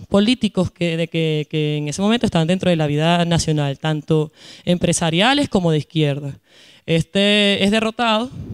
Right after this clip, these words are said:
una vez que, este, su presencia comenzó a ser incómoda para los sectores, eh, empresariales del país, pero además, bueno, eh, por supuesto con su derrocamiento, en su derrocamiento participan activamente,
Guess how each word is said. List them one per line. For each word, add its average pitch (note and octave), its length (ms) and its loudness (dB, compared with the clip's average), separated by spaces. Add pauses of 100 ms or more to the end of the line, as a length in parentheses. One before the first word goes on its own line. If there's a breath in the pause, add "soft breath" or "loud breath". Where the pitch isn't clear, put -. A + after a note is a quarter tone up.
(220 loud breath)
una E3+ 280 2
vez A3+ 180 2
que, D#3+ 720 2
este, D#3+ 560 -2
su D3+ 240 -6
presencia G#3 560 -2
comenzó E3+ 400 0
a D#3 60 0
ser G3+ 160 0
incómoda G3 640 2 (460 soft breath)
para E3 420 2
los D#3 880 0
sectores, E3+ 1000 0 (360 soft breath)
eh, D#3+ 440 0
empresariales F3+ 1000 0 (160)
del D#3 160 -2
país, F3+ 420 -2 (460 loud breath)
pero A#3+ 460 4
además, F#3 440 2
bueno, G#3 360 2 (300 soft breath)
eh, E3+ 840 2
por F3+ 120 0
supuesto - 340 0
con A3 120 2
su A3 140 2
derrocamiento, G3 880 2
en F3+ 240 -2
su F#3 100 -2
derrocamiento F3 560 0
participan G3+ 500 0
activamente, A3 720 2